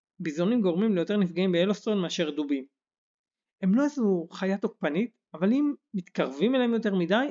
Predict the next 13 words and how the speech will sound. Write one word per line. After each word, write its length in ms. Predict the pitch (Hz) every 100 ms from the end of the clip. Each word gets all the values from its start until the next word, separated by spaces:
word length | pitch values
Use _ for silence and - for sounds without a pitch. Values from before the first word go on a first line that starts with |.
| -
הם 60 | 180
יכולים 320 | 175 208 220
לחטוף 280 | - 185 -
קריזה 360 | - 202 220
ולהסתער. 560 | 180 156 - - 147 117 - _ _ _ _ _ -
ובמקרה 580 | 190 170 190 196 220 202
הזה 200 | 160 180
רק 200 | 165 160
תפילות 460 | - 175 156 156
יעזרו. 340 | 151 139 135 - _ _ _ _ _ _ _ _ _ _ _ _ -
הרבה 220 | 190 262
פעמים 360 | 302 220 208 240
נתקלים 540 | 214 - 175 208 185